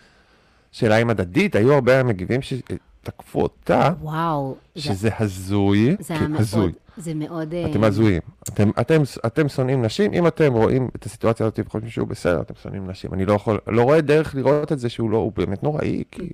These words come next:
Speaker 2: מאוד, אה, קשה להבין, אה, זאת אומרת, כן, לא, הוא באמת נוראי, וגם, אה, הבחנה יפה לגבי זה שהוא היה תקוע על אי בודד שלושים שנה, הוא גם נראה ככה.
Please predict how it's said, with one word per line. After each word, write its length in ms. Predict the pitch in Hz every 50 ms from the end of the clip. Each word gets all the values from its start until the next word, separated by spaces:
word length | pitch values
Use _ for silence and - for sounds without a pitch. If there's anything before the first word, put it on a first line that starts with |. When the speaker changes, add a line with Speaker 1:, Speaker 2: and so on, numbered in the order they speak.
| -
Speaker 2:
מאוד, 420 | - 190 180 180 185 196 208 190 208
אה, 340 | 226 214 202 185 170 165 160
קשה 280 | - - 151 - - 160
להבין, 500 | 156 156 151 143 135 156 156 156 156 156
אה, 800 | 151 151 147 143 143 143 139 139 139 143 143 - - - - 147
זאת 100 | 160 -
אומרת, 160 | 165 156 -
כן, 200 | - - 185 151
לא, 80 | 139 135
הוא 100 | 127 123
באמת 240 | 131 143 156 165 -
נוראי, 280 | 180 156 151 170 190 160
וגם, 320 | 160 143 139 139 131 131
אה, 120 | 135 131
הבחנה 380 | 131 127 - - 143 139 143 147
יפה 200 | 143 - - 147
לגבי 320 | 147 139 - 143 147 147
זה 100 | 139 143
שהוא 140 | 139 - 151
היה 60 | 139
תקוע 340 | 135 - 139 - - 151 147
על 80 | 147 143
אי 100 | 147 151
בודד 220 | 147 147 135 147
שלושים 320 | 139 - - 143 139 151 143
שנה, 220 | - 143 143 156
הוא 100 | 160 151
גם 160 | 139 131 131
נראה 260 | 135 139 139 143 143 131 -
ככה. 400 | - 139 131 - - 151 160